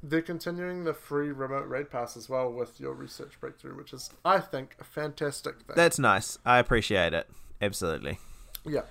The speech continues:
Speaker 1: I'll take one of those for free every week.
Speaker 2: Mm-hmm.
Speaker 1: Why not? Yeah. So, yeah, I think that's everything caught up. I mean, there's, there's all the GoFest news, um, which I think we'll probably cover off the week of GoFest,
Speaker 2: I
Speaker 1: to
Speaker 2: think
Speaker 1: be
Speaker 2: so.
Speaker 1: honest.
Speaker 2: I think
Speaker 1: Um,
Speaker 2: we'll,
Speaker 1: as we,
Speaker 2: we'll save it up.
Speaker 1: as we,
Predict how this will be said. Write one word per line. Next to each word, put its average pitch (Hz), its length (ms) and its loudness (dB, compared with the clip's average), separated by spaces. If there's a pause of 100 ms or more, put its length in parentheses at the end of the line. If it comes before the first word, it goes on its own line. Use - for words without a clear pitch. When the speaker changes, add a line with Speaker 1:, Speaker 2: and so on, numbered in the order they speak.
(240)
Speaker 1:
I'll 151 100 2
take 131 320 -4
one 127 160 -4
of 120 80 -6
those 117 220 -2
for - 100 -18
free 123 300 -8
every 127 180 -8
week. 123 80 0
Speaker 2:
Mm-hmm. 185 460 8
Speaker 1:
Why 127 480 0
not? 113 300 -12 (300)
Yeah. 185 280 -6 (680)
So, 269 340 0
yeah, 226 180 2
I 240 40 4
think 277 300 -6
that's - 480 -2
everything 220 560 0
caught 185 300 4
up. 214 200 6
I 180 40 4
mean, 170 220 0
there's, 170 260 -2
there's 160 260 0
all 190 260 0
the 214 160 -2
GoFest 151 640 0
news, 135 560 -10
um, 120 520 -6 (500)
which 170 200 0
I 196 60 6
think 285 220 0
we'll 277 80 0
probably 175 340 0
cover 143 340 4
off 135 140 0
the 147 80 -4
week 139 240 -4
of 123 100 -8
GoFest, 120 480 -4
Speaker 2:
I 147 100 12
Speaker 1:
to 131 40 8
Speaker 2:
think 127 160 4
Speaker 1:
be - 40 0
Speaker 2:
so. 113 120 6
Speaker 1:
honest. 123 220 0
Speaker 2:
I 139 60 8
think 165 260 4
Speaker 1:
Um, 160 60 8
Speaker 2:
we'll, 139 340 8
Speaker 1:
as 127 120 -4
we, 127 140 -6
Speaker 2:
we'll 131 140 0
save 131 260 6
it 117 80 6
up. 110 140 10
Speaker 1:
as 127 100 -12
we, 127 100 -6